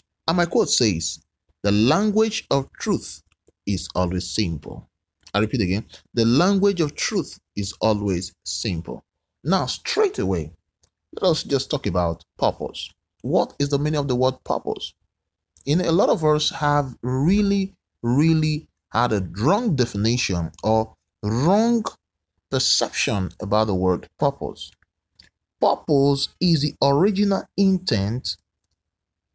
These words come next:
for a product. The original intent. For example, the original mindset or the original,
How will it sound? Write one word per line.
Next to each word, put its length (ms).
for 560
a 280
product. 800
The 240
original 720
intent. 720
For 240
example, 680
the 200
original 920
mindset 840
or 100
the 160
original, 720